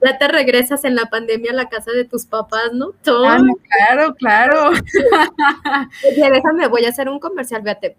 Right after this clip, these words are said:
Speaker 1: Ahorita
Speaker 2: Sí.
Speaker 1: que, que mencionas eso de a los once años, él compró sus primeras tres acciones.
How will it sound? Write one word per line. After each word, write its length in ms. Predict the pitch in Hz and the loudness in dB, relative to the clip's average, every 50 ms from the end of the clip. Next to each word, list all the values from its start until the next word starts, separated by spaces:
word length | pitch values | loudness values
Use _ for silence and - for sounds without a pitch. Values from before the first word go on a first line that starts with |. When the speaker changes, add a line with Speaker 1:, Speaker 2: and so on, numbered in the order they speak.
| _ | _
Speaker 1:
Ahorita 360 | _ 185 208 208 208 208 247 254 | _ -4 -4 -4 -4 -2 -2 -2
Speaker 2:
Sí. 60 | 240 | 0
Speaker 1:
que, 160 | 226 240 - - - - | 0 -2 -4 -4 -8 -8
que 100 | 208 196 | -6 -6
mencionas 420 | 196 196 196 202 208 196 202 214 233 | -4 -6 -4 -4 -4 -4 -4 -4 -4
eso 180 | 214 208 233 233 | -6 -4 -4 -4
de 80 | 226 | -2
a 60 | 208 | -2
los 220 | 180 180 175 175 196 | -2 -2 -4 -4 -6
once 240 | 190 185 - 214 202 | -8 -8 -6 -4 -4
años, 360 | 196 196 196 196 202 208 - | -4 -4 -6 -8 -8 -10 -10
él 120 | 208 185 | -12 -10
compró 260 | - 202 202 - 202 | -10 -10 -8 -8 -8
sus 180 | 196 - 220 214 | -10 -10 -14 -14
primeras 420 | - 202 196 185 170 165 175 180 | -10 -10 -8 -6 -6 -6 -6 -6
tres 180 | - 190 190 - | -8 -10 -8 -8
acciones. 460 | 208 208 - - 202 190 202 214 - | -10 -8 -6 -6 -4 -4 -6 -10 -14